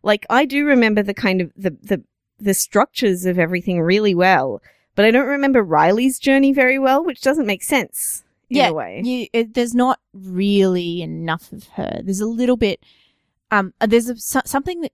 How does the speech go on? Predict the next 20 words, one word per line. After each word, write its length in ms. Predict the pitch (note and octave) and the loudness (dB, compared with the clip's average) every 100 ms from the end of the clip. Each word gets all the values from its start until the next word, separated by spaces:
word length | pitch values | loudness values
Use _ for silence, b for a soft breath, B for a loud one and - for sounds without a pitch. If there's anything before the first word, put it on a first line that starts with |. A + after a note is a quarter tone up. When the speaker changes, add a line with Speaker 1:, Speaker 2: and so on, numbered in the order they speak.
| - | -12
Speaker 2:
starts 340 | - G3+ - | 0 0 0
off 140 | G#3+ - | -4 -4
being 180 | F#3+ F3+ | -6 -6
really 220 | F3+ F3 | -8 -8
interesting 400 | E3+ G3 - F3+ | -10 -8 -6 -8
but 120 | F#3 | -6
isn't 240 | F3+ F#3 - | -4 -6 -6
fully 260 | F#3 F3+ | -6 -4
explored 440 | E3+ - - F3+ E3+ | -4 -6 2 2 2
as 120 | E3+ | -2
to 100 | F#3+ | -6
when 380 | F3+ G3 G#3+ A#3+ _ _ | -2 0 0 -4 _ _
Sadness 500 | - G3+ A3 A3 - | 0 0 0 -4 -8
and 160 | F#3 | -12
Joy 280 | - F3+ F#3+ | -2 0 0
have 180 | F#3+ F3+ | -2 -8
gone 400 | - F3 F3+ F3 F#3+ _ _ _ | -8 -6 -4 -6 -12 _ _ _
and 120 | G3 | -2
she's 260 | - G#3 G3 | 0 0 -2
basically 680 | - G3+ - - E3+ D#3 | 0 -2 -2 -10 -10 -12